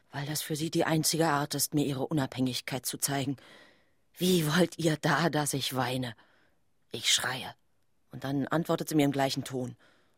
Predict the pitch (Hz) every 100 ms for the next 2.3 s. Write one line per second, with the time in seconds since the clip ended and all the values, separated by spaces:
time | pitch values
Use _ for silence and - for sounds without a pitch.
0 | _ _ _ - 156 - 151 156 143 196
1 | 180 165 180 185 165 165 170 180 156 156
2 | 156 147